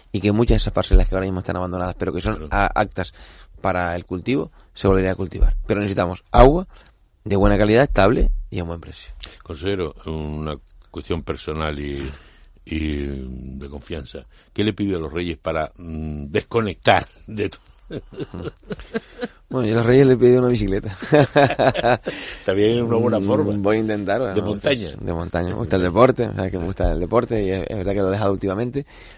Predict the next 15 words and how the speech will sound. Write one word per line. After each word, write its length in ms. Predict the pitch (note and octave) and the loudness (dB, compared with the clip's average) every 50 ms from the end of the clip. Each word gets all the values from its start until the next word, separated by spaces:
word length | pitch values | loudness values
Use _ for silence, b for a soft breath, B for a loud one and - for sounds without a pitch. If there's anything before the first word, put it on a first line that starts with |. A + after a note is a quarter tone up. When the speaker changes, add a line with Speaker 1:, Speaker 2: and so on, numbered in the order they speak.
| B B | B B
Speaker 1:
pero 160 | - - G#2+ | -2 0 2
es 20 | A2+ | 4
una 60 | A#2 | 4
manera 260 | A2+ A2+ A2+ A2+ A2+ A#2 | 4 4 4 4 4 4
de 120 | B2 A#2 | 4 4
desconectar 540 | A2 G#2+ - A2 G2 F#2+ F#2+ - G#2 A2 - | 2 2 0 -2 -2 -2 -2 -4 -4 -4 -4
porque 560 | - G#2 G#2 - - F2+ F2 F2+ - - - | -6 -10 -8 -8 -6 -8 -8 -8 -10 -12 -14
cuando 220 | - - F2 F2+ F2+ | -12 -10 -8 -6 -6
vas 140 | F#2 F#2 F#2+ | -4 -4 -4
en 80 | F#2+ | -2
la 60 | F#2 | -2
bici 160 | F#2+ G2 - G2+ | -4 -4 -4 -6
no 60 | F#2+ | -6
tienes 180 | F2+ F2 F#2 G2 | -6 -6 -4 -2
móvil, 280 | G#2+ A2 A2 A2 A2 | -2 -2 -2 -4 -6